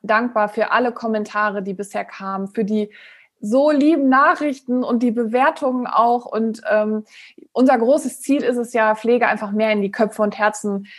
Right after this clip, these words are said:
der Menschen be-, zu bekommen. Deswegen, ähm, lasst uns gerne fünf Sterne auch bei iTunes oder Spotify, wo man, ich weiß gar nicht, wo man <laughs> überall bewerten kann, ehrlich gesagt, aber wir freuen uns auf jeden Fall mega drüber, ähm, immer wenn's irgendwo aufploppt. Und,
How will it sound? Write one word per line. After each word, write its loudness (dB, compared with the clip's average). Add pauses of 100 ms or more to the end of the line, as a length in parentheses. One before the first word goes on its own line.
(140)
der 4
Menschen 2
be-, -4
zu -8
bekommen. -2
Deswegen, 0
ähm, 0 (920)
lasst 0
uns 0
gerne 2
fünf 0
Sterne 2
auch -2
bei 4 (160)
iTunes -2
oder -2
Spotify, 0
wo -4
man, -2
ich -18
weiß -4
gar -2
nicht, -4
wo -6
man 4
<laughs> 2
überall 2
bewerten -2
kann, -4
ehrlich -2
gesagt, 2
aber 0
wir 2
freuen 0
uns -4
auf -4
jeden -4
Fall -4
mega 0
drüber, -2 (600)
ähm, 2
immer 4
wenn's 0
irgendwo 0
aufploppt. 0 (400)
Und, 2